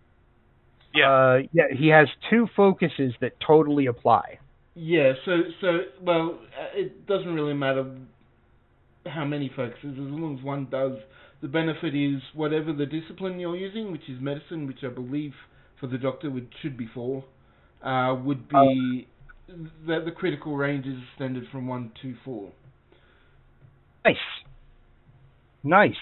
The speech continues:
Speaker 2: That's really cool. So your target number is thirteen, and you crit on anything between one and four, and you have, uh, two dice that you can roll, I believe.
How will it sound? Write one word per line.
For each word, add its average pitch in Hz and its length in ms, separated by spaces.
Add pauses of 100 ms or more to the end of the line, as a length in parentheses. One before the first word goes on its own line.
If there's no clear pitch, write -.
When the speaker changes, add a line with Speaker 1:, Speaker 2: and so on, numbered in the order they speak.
Speaker 2:
That's 127 180
really 147 360
cool. 185 240
So 147 60
your 131 120
target 185 340
number 180 300
is 135 80 (140)
thirteen, 147 640 (320)
and 143 180
you 123 120 (240)
crit 180 220 (120)
on 135 200
anything 156 640
between 131 480
one 143 240
and 139 220 (100)
four, 143 540
and 127 200
you 123 180
have, 131 640
uh, 117 540 (560)
two 190 220
dice 135 300 (920)
that 117 160
you 123 140
can 123 220
roll, 113 320
I 104 100
believe. 98 360